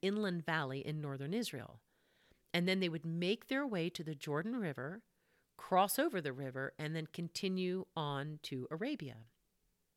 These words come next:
Similarly, if one was traveling from Egypt to Babylon, they would take the coastal route up along the Mediterranean, cross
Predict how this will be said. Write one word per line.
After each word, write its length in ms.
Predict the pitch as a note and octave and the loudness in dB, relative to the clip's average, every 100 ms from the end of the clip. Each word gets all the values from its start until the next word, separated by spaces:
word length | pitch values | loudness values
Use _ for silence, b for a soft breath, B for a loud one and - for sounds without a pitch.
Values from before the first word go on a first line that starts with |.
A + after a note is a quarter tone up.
| _ _ | _ _
Similarly, 880 | - - F3+ D3 C3+ C#3 D#3 G3 B3 B B B B B | -2 2 4 2 0 0 0 -2 -6 B B B B B
if 180 | - - | -4 2
one 180 | G3 F3+ | 4 4
was 120 | F3+ | 0
traveling 400 | - E3 E3 E3 | 2 2 2 -2
from 220 | - E3+ - | -2 -4 -2
Egypt 400 | F3 D3 D3+ - | -2 0 -4 -4
to 80 | |
Babylon, 600 | C#3+ C#3+ C#3 C3+ C3+ F3+ A#3+ B B B | -2 0 0 -4 -4 -6 -8 B B B
they 100 | G3 | 6
would 160 | F#3+ - | 6 4
take 200 | F3+ - | 0 -2
the 80 | D3 | -8
coastal 640 | - E3 G#3 - C4+ A#3 | -2 0 0 -2 -6 -2
route 400 | E3 A#2+ C#3+ - _ - | 0 0 -2 -8 _ 2
up 320 | F#3+ - - - | 2 0 -16 -4
along 400 | D3+ D3 C#3+ F#3+ | -2 0 0 0
the 80 | C4 | 0
Mediterranean, 800 | A3 G3 - F#3+ C#3 B2+ B2 D#3+ _ b b b - | 0 0 -4 -4 -4 -4 -8 -12 _ b b b -8
cross 420 | - D3 D3 | 4 4 4